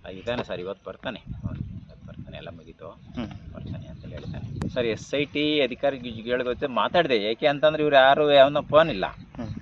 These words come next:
Speaker 1: ಫೋನು ಸ್ವಿಚ್ ಆಫ್ ಆಗಿದೆ. ಹಾಗಾಗಿ ಏನ್ ಮಾಡ್ದೆ, ಆ, ನಾವು ನಂಬರ್ ಕೊಟ್ರು ಯಾರೋ, ಆ, ಹಿಂಗೆ ಮಾತಾಡಿ ಅವ್ರ ಜೊತೆನೆ ಅಂತ. ಆಗ ಮಾತಾಡಿದಾಗಿಲ್ಲ, ಅವರು ಒಳ್ಳೆ ರಿಯಾಕ್ಷನ್ ಮಾಡಿದ್ರು. ಹುಡುಗ ಒಳ್ಳೆನಿದ್ದಾನೆ, ಏನ್ ಪ್ರಾಬ್ಲಮ್ ಇಲ್ಲ.
Speaker 2: ಹ್ಮ್.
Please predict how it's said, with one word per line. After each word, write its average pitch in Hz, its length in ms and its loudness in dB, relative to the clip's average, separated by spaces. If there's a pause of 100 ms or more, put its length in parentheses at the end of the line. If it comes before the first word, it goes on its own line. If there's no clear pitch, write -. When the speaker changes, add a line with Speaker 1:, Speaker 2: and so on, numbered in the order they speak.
(160)
Speaker 1:
ಫೋನು 127 260 0 (400)
ಸ್ವಿಚ್ 117 260 -4
ಆಫ್ 123 140 2
ಆಗಿದೆ. 104 340 0 (760)
ಹಾಗಾಗಿ 120 380 2
ಏನ್ 123 140 0
ಮಾಡ್ದೆ, 117 240 -2
ಆ, 101 800 4
ನಾವು 101 260 -6
ನಂಬರ್ - 340 0
ಕೊಟ್ರು 95 240 -6
ಯಾರೋ, 85 140 -4 (580)
ಆ, 104 120 -8
ಹಿಂಗೆ 95 360 -8
ಮಾತಾಡಿ 98 400 -6
ಅವ್ರ 95 120 -6
ಜೊತೆನೆ 87 300 -16
ಅಂತ. - 200 -16 (800)
ಆಗ 104 240 -4 (240)
ಮಾತಾಡಿದಾಗಿಲ್ಲ, 104 800 -4
ಅವರು 80 420 -10
ಒಳ್ಳೆ 92 260 -12
ರಿಯಾಕ್ಷನ್ 85 360 -14
ಮಾಡಿದ್ರು. 92 220 -14
ಹುಡುಗ 120 120 -2
ಒಳ್ಳೆನಿದ್ದಾನೆ, 110 580 0
ಏನ್ 104 220 -6
ಪ್ರಾಬ್ಲಮ್ 104 340 -8
ಇಲ್ಲ. 82 140 -10
Speaker 2:
ಹ್ಮ್. 120 420 -14